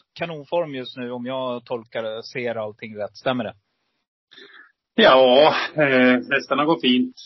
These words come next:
Speaker 2: Det är klart att det är ju alltid någon som, som inte går som man vill, men, men, eh, så är det ju alltid.
Speaker 1: Ja, man kan ju inte få allting här i världen. Är det inte så de säger?
Speaker 2: Ja, så är det ju. Men
Speaker 1: Ja.
Speaker 2: man vill.
Speaker 1: Hur,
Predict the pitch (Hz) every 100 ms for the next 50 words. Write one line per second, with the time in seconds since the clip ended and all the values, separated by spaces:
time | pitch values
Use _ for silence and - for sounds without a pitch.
0 | - 131 120 127 127 120 - 123 127 120
1 | 110 131 127 127 127 123 - _ _ _
2 | - 131 123 113 135 127 135 123 123 123
3 | 120 120 120 117 113 110 127 120 110 107
4 | 110 110 110 107 _ _ _ - - 123
5 | 120 107 101 - 127 _ _ _ _ _
6 | _ _ _ _ - - _ _ _ -
7 | 127 143 151 147 151 143 147 151 143 131
8 | 127 123 117 113 107 101 131 127 127 127
9 | 120 120 117 95 87 _ _ _ _ _
10 | _ _ _ - 123 117 113 113 _ 120
11 | 117 110 113 123 _ _ - 113 110 104
12 | 101 107 _ 123 117 127 139 160 175